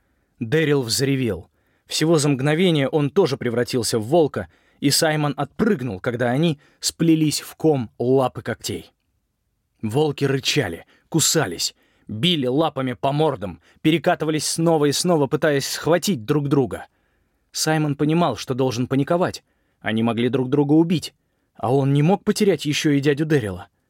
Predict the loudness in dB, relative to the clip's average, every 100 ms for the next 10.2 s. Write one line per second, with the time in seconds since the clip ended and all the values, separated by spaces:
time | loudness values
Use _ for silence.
0 | _ _ _ _ -2 2 2 0 -2 -4
1 | -4 -4 -4 -2 0 0 0 -2 -4 -4
2 | -2 -2 -2 -6 -14 _ _ _ -6 -4
3 | -2 0 0 0 -2 -2 -2 -2 -6 -6
4 | -6 -6 -6 -4 -4 -8 -14 -18 _ _
5 | _ _ _ _ -10 -2 0 0 -2 -2
6 | -2 -2 -4 -4 -6 -4 -2 -2 -4 -8
7 | -12 _ _ _ _ _ _ _ -12 -6
8 | -4 -2 -2 0 -2 -6 -6 -6 -2 -2
9 | 0 0 0 0 0 -4 -6 -2 -2 -4
10 | -10